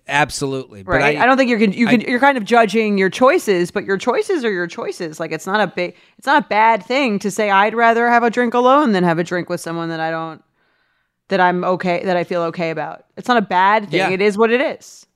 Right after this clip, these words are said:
Speaker 1: Yeah, you're right. Um, that's a, that's a very, um,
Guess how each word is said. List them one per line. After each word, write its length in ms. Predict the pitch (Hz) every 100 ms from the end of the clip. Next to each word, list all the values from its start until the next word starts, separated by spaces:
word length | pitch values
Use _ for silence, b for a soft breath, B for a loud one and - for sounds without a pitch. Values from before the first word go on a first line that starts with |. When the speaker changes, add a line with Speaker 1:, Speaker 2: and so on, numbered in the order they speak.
| _ _ _ _ _ _ _
Speaker 1:
Yeah, 260 | 160 202 160 -
you're 160 | 160
right. 300 | 165 147 143 _ _ _ 135
Um, 340 | 131 131 127
that's 180 | 143 165
a, 120 | 165 165
that's 180 | 165 151
a 40 |
very, 460 | 139 151 143 131 127
um, 500 | 120 117 113 107